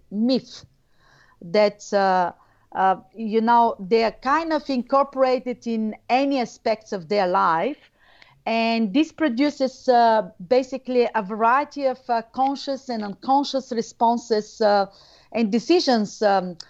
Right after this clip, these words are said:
um, uh, and, uh, this, uh, actually, uh, decisions are influenced by marketing,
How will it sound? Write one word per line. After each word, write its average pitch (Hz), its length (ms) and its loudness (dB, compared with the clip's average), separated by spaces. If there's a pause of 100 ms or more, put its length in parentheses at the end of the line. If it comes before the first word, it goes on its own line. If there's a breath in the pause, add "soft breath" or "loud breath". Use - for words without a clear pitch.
(280 loud breath)
um, 180 360 -4 (560)
uh, - 120 -12 (560)
and, 226 260 -2 (220)
uh, 214 320 2 (160)
this, 247 440 -2
uh, 247 200 4
actually, 220 800 -2 (100)
uh, 185 340 -4 (1500)
decisions 254 640 2
are 226 160 2
influenced 247 600 -2
by 214 180 0
marketing, 208 640 -6